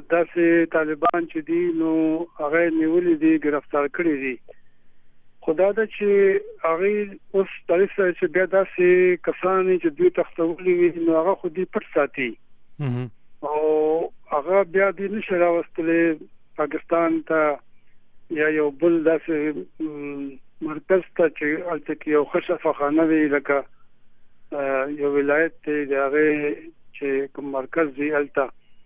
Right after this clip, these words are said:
Speaker 2: مهم.
Speaker 1: نو دوی بیا دوی سره خپل کسان خو شته، خو هغه کې خو ډاکټران ډېر کم وي. هغه خو دغه، آه، ډسپنسر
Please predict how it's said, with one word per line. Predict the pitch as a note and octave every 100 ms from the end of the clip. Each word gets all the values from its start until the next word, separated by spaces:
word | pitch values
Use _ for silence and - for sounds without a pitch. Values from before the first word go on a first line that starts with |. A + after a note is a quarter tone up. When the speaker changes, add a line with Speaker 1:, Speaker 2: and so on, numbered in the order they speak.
| - -
Speaker 2:
مهم. | A#2+ G#2
Speaker 1:
نو | C#3+
دوی | C#3 G3+ G#3+
بیا | G#3+ A3+ A3 A3 G3 F3+ E3+
دوی | G3
سره | G#3 G3+
خپل | - - A3+ G3
کسان | E3+ E3+ - G3 G3
خو | - E3+
شته، | - A3+ A3+ F3
خو | - D3+
هغه | E3
کې | E3+
خو | - F3+
ډاکټران | E3 D#3 F3 F#3 F#3+ F3
ډېر | F#3 F3
کم | - A3+
وي. | F#3 D3+
هغه | D3+ F3+
خو | -
دغه، | E3 D#3+ E3 D#3 - - -
آه، | C#3+ C#3+
ډسپنسر | C#3+ D3 - D#3 D#3 F3+